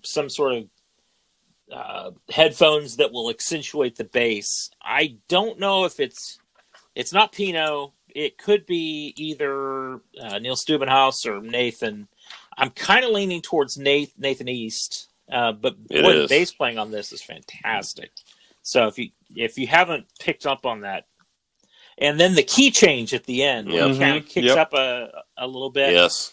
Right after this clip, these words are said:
Speaker 1: That's so good. And that Dan Huff solo, ah, uh, that just, I love that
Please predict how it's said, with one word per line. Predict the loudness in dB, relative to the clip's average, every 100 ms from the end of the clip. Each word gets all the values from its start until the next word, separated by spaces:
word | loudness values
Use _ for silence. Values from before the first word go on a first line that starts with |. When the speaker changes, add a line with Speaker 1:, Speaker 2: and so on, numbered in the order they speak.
| _
Speaker 1:
That's | -2 0 0 -4
so | -10 -10 -10 -8 -8 -8
good. | -2 -2 0 -4 -6 -18 _
And | -10 -6
that | -6 -4
Dan | -6 -6 -6
Huff | -2 -2 -4
solo, | -6 -4 -4 -6 -6 -8 -14 -10
ah, | -6 -4 -4 -6 -10 _ _ _ _ _ _ _
uh, | -4 0 2 0 -2 -16 _ _ -20 _ _ -2
that | -2
just, | -2 -6 -6 -10
I | -6
love | -4 6 6 8
that | 4 4